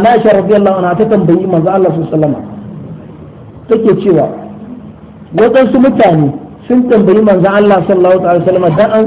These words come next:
gane da abin da ya shafi bokaye. Sai Annabi sallallahu alaihi wasallam ya ce, "Kun ga bokayen nan ba a bakin komai suke ba. Duk abin da suka faɗa ƙarya ne, ruɗu ne."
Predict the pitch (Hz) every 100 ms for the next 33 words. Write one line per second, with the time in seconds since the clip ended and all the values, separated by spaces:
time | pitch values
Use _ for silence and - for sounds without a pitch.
0 | 196 175 226 202 - 165 202 196 180 185
1 | - 151 147 202 208 156 135 185 - -
2 | 120 110 - - - - - - - -
3 | - - - - - - - - - -
4 | - - - - - - - - 233 247
5 | 240 220 226 214 202 208 175 - 247 254
6 | 220 262 - 240 233 214 214 202 175 165
7 | 165 202 202 220 208 202 202 156 - -
8 | - - - - - - 147 160 - -
9 | 202 226 190 147 190 151 151 165 165 190
10 | 196 202 202 190 151 160 170 175 156